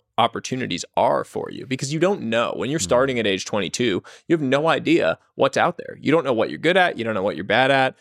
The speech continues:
Speaker 1: You don't know where the gold is on the map. You don't know where the gold is going to be on the map in the future, 'cause you have no heuristics. You have no tools at your disposal. You're just starting to learn.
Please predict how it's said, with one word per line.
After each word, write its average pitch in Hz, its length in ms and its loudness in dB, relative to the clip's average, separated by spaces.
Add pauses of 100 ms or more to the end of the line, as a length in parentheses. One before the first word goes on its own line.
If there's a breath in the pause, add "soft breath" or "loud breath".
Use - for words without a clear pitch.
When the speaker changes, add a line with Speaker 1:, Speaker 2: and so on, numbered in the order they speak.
(140 soft breath)
Speaker 1:
You 113 80 -4
don't 123 120 2
know 117 100 2
where 110 300 2
the 104 80 -2
gold 113 400 2
is 110 160 -4
on 113 120 0
the 98 60 -6
map. 98 340 -2
You 117 80 -4
don't 110 140 -2
know 113 80 -4
where 107 180 0
the 104 60 -4
gold 107 280 0
is 117 80 -6
going 123 200 0
to 143 80 0
be 196 340 0
on 117 180 -2
the 85 60 -4
map 95 280 -2
in 123 80 -4
the 123 60 -4
future, 175 320 -6
'cause 131 200 -6
you 143 80 -2
have 151 180 0
no 120 320 0
heuristics. - 640 -4
You 117 120 -2
have 117 120 0
no 113 580 2 (220 loud breath)
tools 131 380 2
at 101 100 0
your 104 120 0
disposal. 104 500 0
You're 107 140 -2
just 127 220 0
starting 123 320 0
to 98 60 -4
learn. 120 380 -2